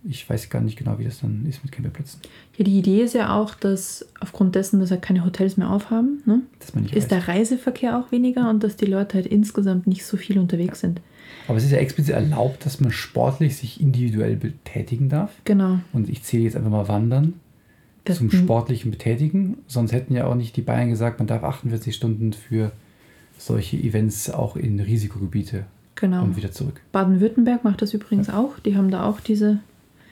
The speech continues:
Speaker 2: ja, es ist ja
Speaker 1: Aber ich weiß es nicht genau, muss ich gestehen. Ich weiß es nicht, wie das jetzt ab Montag genau ist. Das müsste man dann wahrscheinlich mal im Laufe des Montags mal rausfinden.
Speaker 2: Das müssen wir noch recherchieren, genau. Ist mir auch ehrlich gesagt nicht richtig klar,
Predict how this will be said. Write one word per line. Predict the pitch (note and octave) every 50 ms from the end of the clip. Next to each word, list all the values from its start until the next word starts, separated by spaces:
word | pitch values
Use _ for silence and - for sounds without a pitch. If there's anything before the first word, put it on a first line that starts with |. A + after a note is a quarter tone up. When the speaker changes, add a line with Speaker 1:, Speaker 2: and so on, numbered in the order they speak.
| - - - -
Speaker 2:
ja, | - - - -
es | F3+ F3
ist | G3 G3+ F#3+
ja | G#3 F#3+ F#3 D#3+ E3 - _ _ _ _ _ - - - - - - _ _ _ _ - - _ -
Speaker 1:
Aber | - A#2
ich | B2+ C3
weiß | D#3 D#3 B2+ G#2
es | F#2+
nicht | G#2 F#2+ -
genau, | - A2+ G#2+
muss | G#2+ A2
ich | C3 C#3 C3+
gestehen. | - - C#3+ C#3 D3
Ich | C3+ C3+ -
weiß | - - C3
es | C3
nicht, | C3 C3 B2+ - -
wie | A#2
das | A#2 A2 - - -
jetzt | C3+ D3 C3+ - - -
ab | - - -
Montag | A2+ A2 A2 A2+ - - -
genau | A2+ G2+ G2+ G#2+
ist. | C3 C3+ - - - - - - _ - - _ _ _ _ _ -
Das | - - -
müsste | A#2 A2+ - - -
man | A#2 G#2+
dann | - G2+ G2 F#2+ E2+ E2
wahrscheinlich | - C3+ - - - A2+ G2+ -
mal | D3 - C#3+
im | D3
Laufe | - - - - - -
des | - -
Montags | - - - - - - - -
mal | -
rausfinden. | - - D3 - - D#3
Speaker 2:
Das | E3 G#3 G#3+
müssen | A3 A3+ A#3 A3
wir | A3 G#3+
noch | G3 F#3+ F3+
recherchieren, | - F3+ F3 F3+ F3 E3+ - F3 E3+ E3
genau. | F3 - - -
Ist | - - G#3+ G#3 A3
mir | A#3 G#3 G#3 A3
auch | A#3 A3
ehrlich | G#3 G#3 A3+ A3 A3+
gesagt | - G#3+ A3+ A3+ -
nicht | - G#3 G3+ -
richtig | A#3 A3+ - B3+ G3+ -
klar, | - - - F3+ F#3 A3 D4+